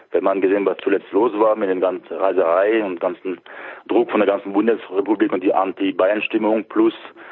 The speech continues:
die ganzen Verletzten, covid, äh, Positive, und, ähm,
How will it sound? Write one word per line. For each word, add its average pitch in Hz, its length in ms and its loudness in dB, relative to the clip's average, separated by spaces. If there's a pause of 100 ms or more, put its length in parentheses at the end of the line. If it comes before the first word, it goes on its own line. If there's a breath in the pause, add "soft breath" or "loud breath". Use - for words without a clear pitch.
(140)
die 92 60 -2
ganzen 95 340 -2
Verletzten, 101 640 -2
covid, 104 460 0
äh, 95 400 4
Positive, 101 640 2
und, 90 140 -8
ähm, 82 480 -8